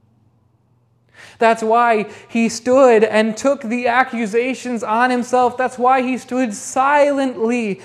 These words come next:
and regally as he was put on trial. That's why he came to earth at all. It was to finish out a divine strategy to carry all the guilt for all people of all time.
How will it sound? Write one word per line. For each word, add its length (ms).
and 380
regally 800
as 240
he 80
was 200
put 300
on 380
trial. 680
That's 180
why 240
he 80
came 320
to 140
earth 320
at 120
all. 420
It 60
was 200
to 100
finish 400
out 360
a 100
divine 560
strategy 560
to 180
carry 460
all 340
the 100
guilt 340
for 200
all 300
people 480
of 180
all 380
time. 560